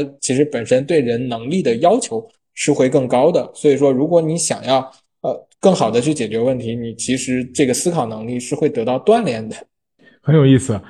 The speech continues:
Speaker 2: 我觉得我们特别侥幸的一点，刚刚窦老师也讲到了，就是你会有这种想法，想要去学新的东西，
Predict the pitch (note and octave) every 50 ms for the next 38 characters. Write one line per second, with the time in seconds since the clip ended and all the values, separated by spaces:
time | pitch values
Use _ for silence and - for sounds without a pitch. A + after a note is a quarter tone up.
0 | - - - - - - E3 D#3 C#3 F3+ G#3+ A#3 F3+ D3 C3 B2 - G3+ F3 E3
1 | E3+ E3 - B2+ G#2+ G#2 - F#3 F#3+ D#3+ C#3 B2 A2 G#2 A#2 G2 G#2 F#2+ D#2 B1+
2 | - _ _ _ _ _ _ _ - B2 B2 B2 B2+ A2+ D3 C3+ A#2 A#2 B2 A#2
3 | - A#2 G2 F#2 G2+ A2 G#2+ G2+ G2 - C3+ C3+ A#2+ A2+ G2 D#3+ E3+ C#3+ - D3
4 | C#3 A2+ - - A2+ A#2 A#2 A#2 A2 G#2+ G2 F#2+ G2 A2+ B2+ - - G#2+ G2+ -
5 | - A2+ G#2+ G2 G2+ G2 G2 G2+ F#2+ - F#2+ E2+ -